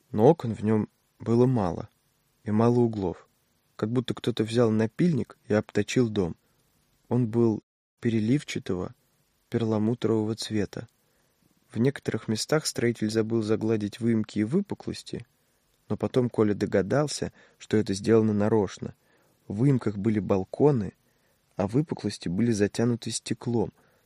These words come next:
словно стрекозиные глаза. Нельзя сказать, что Коле дом понравился, но он был человеком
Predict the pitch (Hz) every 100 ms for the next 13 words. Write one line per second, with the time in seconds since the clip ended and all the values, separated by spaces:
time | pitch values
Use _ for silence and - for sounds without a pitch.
0 | - - 107 104 95 - 98 - 95 101
1 | 104 101 95 92 101 98 82 - _ _
2 | _ _ _ - 107 131 175 - 113 98
3 | - - - 98 98 95 - 90 107 170
4 | 170 - - 120 _ _ _ _ _ -
5 | 104 127 117 117 - 110 113 117 107 101